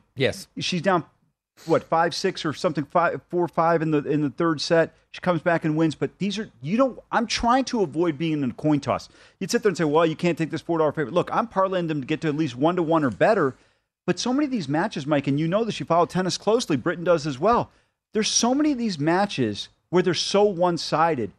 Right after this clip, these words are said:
Speaker 2: that you can find much better edges.
Speaker 1: All right, let's take a look at the games tonight in the N F L and talk about tight lines. They're all less than a field goal. Start out with Falcons and Lions. Um, Amal, this game is a pick 'em. The total now move here. Here's the move. The Lions two and a half. And you know what happened here, too.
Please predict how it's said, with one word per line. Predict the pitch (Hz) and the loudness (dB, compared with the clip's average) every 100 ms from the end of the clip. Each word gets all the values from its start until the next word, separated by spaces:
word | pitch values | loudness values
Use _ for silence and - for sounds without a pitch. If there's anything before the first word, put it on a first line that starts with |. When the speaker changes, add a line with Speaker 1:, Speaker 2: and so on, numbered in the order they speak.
| - | -12
Speaker 2:
that | 131 | -8
you | - | -6
can | 165 | -4
find | - 160 143 | 0 2 2
much | 151 - | 0 0
better | 147 127 | 0 0
edges. | 123 107 90 - - _ - - _ - | -2 -4 -6 -14 -18 _ -20 -20 _ 0
Speaker 1:
All | |
right, | 135 | 2
let's | 135 - | 2 0
take | 156 | 0
a | 139 | 2
look | 123 120 | 0 0
at | |
the | 117 | -8
games | 120 117 117 | -2 -2 -2
tonight | 131 110 110 | -6 -2 -2
in | 104 | -2
the | 107 | -2
N | 107 | -2
F | 104 95 | -2 -4
L | 104 101 | -2 -2
and | 101 | -4
talk | 95 117 | -2 -2
about | 113 107 - | 0 -2 0
tight | 113 110 | -2 -2
lines. | 107 101 | -2 -2
They're | 107 117 | 0 2
all | 131 | 2
less | 113 - | 0 -2
than | 104 | -6
a | |
field | 90 107 104 | -6 -4 -4
goal. | 104 90 - - - - - | -2 -4 -6 -16 -20 -20 -14
Start | - 160 170 | 0 2 4
out | 160 | 2
with | 127 - | 0 -2
Falcons | 135 139 156 143 135 | 0 0 0 0 0
and | 131 110 | -2 -2
Lions. | 117 120 127 131 135 123 - - | 0 2 2 2 0 -4 -8 -2
Um, | 113 107 107 - | 0 0 -2 -4
Amal, | 107 110 113 | -2 2 2
this | 127 - | 0 -2
game | 135 127 | -2 0
is | 113 | -2
a | 82 | -6
pick | - 190 - | -4 -4 -2
'em. | 139 131 _ _ _ - _ - | -6 -6 _ _ _ -20 _ -8
The | |
total | 127 156 143 | -2 0 0
now | 131 135 131 | 2 2 2
move | 127 143 143 101 | 0 0 0 -2
here. | - 95 110 | -4 -4 -2
Here's | 120 113 | -4 -4
the | 127 | -6
move. | 107 92 110 | -4 -6 -8
The | - | -4
Lions | 104 113 120 107 | 0 2 2 -2
two | - 139 | -2 0
and | 117 | 0
a | 107 | 0
half. | 98 | -4
And | 113 | -8
you | - 143 | -4 0
know | 175 | 2
what | 202 | 2
happened | 113 107 - 87 | 0 -2 -6 -10
here, | 92 | -10
too. | - 95 | -8 -10